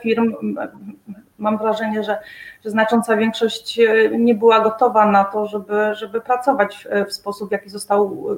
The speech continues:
e, wymuszony, że tak powiem, okolicznościami. E, i każdy, e, starał się w, e, panicznym tempie, e, że tak powiem, dostosować, e, m, e, s-, realia swojej pracy do tego, co, e, do tego, co się zadziało, e, i, e,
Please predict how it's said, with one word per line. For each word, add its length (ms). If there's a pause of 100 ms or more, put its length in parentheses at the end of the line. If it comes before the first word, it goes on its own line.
(140)
e, 60
wymuszony, 560
że 80
tak 140
powiem, 160
okolicznościami. 840 (760)
E, 360
i 40
każdy, 680 (400)
e, 40
starał 300
się 200
w, 200 (480)
e, 60
panicznym 560
tempie, 560
e, 100 (120)
że 100
tak 140
powiem, 160
dostosować, 880
e, 160
m, 440
e, 440
s-, 340
realia 400
swojej 340
pracy 420
do 100
tego, 300
co, 360 (600)
e, 480
do 140
tego, 300
co 120
się 160
zadziało, 840
e, 160
i, 580
e, 280